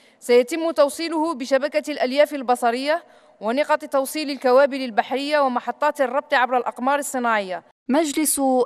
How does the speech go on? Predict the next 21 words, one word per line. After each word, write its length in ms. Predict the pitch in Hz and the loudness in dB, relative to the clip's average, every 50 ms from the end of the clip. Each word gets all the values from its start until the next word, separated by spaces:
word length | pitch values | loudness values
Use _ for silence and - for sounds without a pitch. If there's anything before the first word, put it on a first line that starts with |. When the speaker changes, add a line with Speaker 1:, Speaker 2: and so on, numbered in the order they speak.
| - | 2
Speaker 2:
إدارة 400 | 240 247 226 277 294 294 269 240 - - | 0 0 2 2 2 2 0 0 0 0
الاتحاد 540 | 220 202 208 - - 226 - - 269 254 233 | 0 0 0 -2 -4 -8 -4 0 0 2 2
الدولي 500 | 208 180 180 196 196 202 202 226 226 226 | 2 2 2 2 2 2 0 -2 0 2
للاتصالات 840 | 214 202 190 - 208 196 - - 202 196 208 214 208 208 - - - | 2 2 0 0 -4 -6 -2 0 0 2 2 2 2 2 0 0 0
يعتبر 760 | 208 190 190 190 190 180 180 180 - 220 196 202 202 196 190 | 2 2 2 2 2 0 0 0 0 0 2 2 0 0 0
الهيئة 520 | 185 175 180 214 247 254 247 - 196 196 | -2 -2 0 0 0 0 0 0 -2 -2
القيادية 680 | 185 180 175 - 202 190 202 190 180 240 233 240 208 | -2 -2 -8 -8 -4 -2 0 -2 -2 -2 0 0 0
للاتحاد 600 | 170 160 170 185 185 - - 208 - - 254 240 202 | 0 2 0 -2 -2 -2 -6 -6 -2 0 0 0 0
الدولي 500 | 190 165 175 180 175 180 196 233 247 254 | 0 0 0 0 0 0 -2 -4 -2 0
للاتصالات 840 | 226 202 - - 185 - 185 180 - - 185 190 208 220 240 240 - | 0 -2 -2 -4 -8 -6 -6 -4 0 0 0 2 2 0 0 0 0
بين 260 | 190 180 175 170 170 | 0 0 0 0 0
دورتي 680 | 165 175 170 170 170 175 - 214 226 220 185 208 190 185 | -2 0 0 0 -2 -2 0 0 0 0 0 0 0 0
مؤتمر 460 | 185 180 - - - 233 233 226 202 | 0 -2 -4 -4 -2 0 2 2 2
المندوبين 640 | 185 185 180 175 180 175 180 175 185 233 240 226 220 196 190 180 170 - - | 0 0 -4 -4 -2 -2 -4 -4 -4 -4 -4 -2 0 2 2 2 0 0 0
المفوضين، 960 | 208 233 240 220 202 196 185 - - 196 180 175 175 170 214 226 254 285 285 - _ _ - | 0 0 0 -2 -4 -6 -6 -4 -2 0 0 0 0 0 -2 -2 0 0 -2 -4 _ _ 0
ويكلف 680 | - 165 156 156 - - - 233 226 208 190 185 - 196 | 0 0 0 0 -4 -4 -2 0 0 2 0 0 0 -2
بضبط 420 | 180 180 185 180 269 285 - - | -2 -2 0 0 0 0 0 0
المسائل 540 | 214 196 185 190 - - 285 285 - 214 185 | 0 0 0 0 0 2 0 0 0 0 -2
الكبرى 400 | 175 175 - 262 269 226 220 190 | -4 -4 -2 -2 0 2 2 0
لسياسة 520 | 175 170 - - 220 240 262 262 - 233 - | 0 0 -4 -2 0 0 0 0 -2 -4 -2
الاتصالات 800 | 208 180 170 180 - 165 160 - 190 185 196 226 240 240 220 - | -2 -2 -2 -2 -4 -6 -6 -4 -2 0 2 4 4 4 2 -2